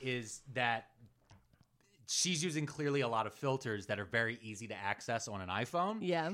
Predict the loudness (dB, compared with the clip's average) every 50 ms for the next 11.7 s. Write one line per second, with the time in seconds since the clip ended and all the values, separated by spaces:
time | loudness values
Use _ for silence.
0 | -4 -6 -10 _ _ -10 -4 0 4 6 6 8 10 10 10 10 10 8 6 6
1 | 4 0 -2 -2 -2 -4 -4 0 4 4 4 4 4 2 2 4 4 4 4 4
2 | 2 -2 -2 -2 -2 -2 -2 -2 -4 -8 -6 -4 -2 -2 -2 -2 -4 -4 -4 -4
3 | -2 -2 -2 -2 -2 -2 -2 -2 0 0 -2 -2 -2 -2 -2 2 2 2 2 2
4 | 0 -2 -2 -2 -4 -6 -4 -2 2 2 4 4 4 4 4 2 2 0 0 -4
5 | -6 -4 -4 -2 -2 -2 -4 -4 -4 -4 -4 -4 -4 -4 -4 -4 -4 -4 -4 -6
6 | -8 -10 -14 -14 -6 -4 -4 -2 -2 -2 -4 -4 -6 -6 -4 -4 -4 -4 -4 -4
7 | -4 -4 -6 -8 -12 -14 -18 -20 -20 -20 -20 -20 -20 -20 _ -2 2 4 4 4
8 | 4 2 0 -4 -4 -2 2 4 4 4 4 0 -10 -4 0 2 2 2 2 0
9 | -4 -6 -4 -2 0 0 0 0 0 0 0 -2 -2 -4 -4 -2 -2 -2 -4 0
10 | 2 4 4 4 2 -2 -10 -10 -10 -10 -10 -10 -8 -8 -8 -10 -10 -10 -10 -4
11 | -2 -2 0 4 4 6 6 4 4 2 -2 -4 -6